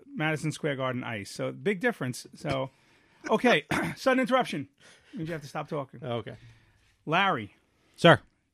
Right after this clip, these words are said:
Speaker 1: Wh-, who is your favorite Muppet?
Speaker 2: Wow. No, that, whoa.
Speaker 1: Yeah.
Speaker 2: Holy cow. Um,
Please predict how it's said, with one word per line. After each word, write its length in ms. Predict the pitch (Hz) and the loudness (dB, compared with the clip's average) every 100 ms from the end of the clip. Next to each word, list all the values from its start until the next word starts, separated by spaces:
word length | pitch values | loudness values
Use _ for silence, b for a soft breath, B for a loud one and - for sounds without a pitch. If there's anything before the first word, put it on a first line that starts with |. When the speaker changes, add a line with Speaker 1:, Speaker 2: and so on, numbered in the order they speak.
| _ _ _ - | _ _ _ -20
Speaker 1:
Wh-, 40 | - _ _ _ _ _ - | -20 _ _ _ _ _ -6
who 140 | 247 | -2
is 100 | 208 | -2
your 100 | 143 | -4
favorite 360 | - 165 165 135 | -6 -8 -6 -6
Muppet? 360 | 143 156 - - _ _ _ _ _ _ _ _ _ _ _ _ _ _ _ _ _ _ _ _ _ _ _ _ _ _ _ _ _ _ _ - | -6 -8 -14 -20 _ _ _ _ _ _ _ _ _ _ _ _ _ _ _ _ _ _ _ _ _ _ _ _ _ _ _ _ _ _ _ -12
Speaker 2:
Wow. 320 | - 156 113 - - | -2 2 2 0 4
No, 280 | 151 185 127 | 8 8 8
that, 200 | 147 156 | 6 4
whoa. 500 | 156 160 196 104 - 101 | 8 10 10 8 2 -14
Speaker 1:
Yeah. 220 | 117 190 175 | -12 -10 -2
Speaker 2:
Holy 300 | - 214 131 | 6 8 8
cow. 340 | - 190 113 - b b | 8 8 8 4 b b
Um, 560 | 156 165 165 165 165 | 8 10 10 10 8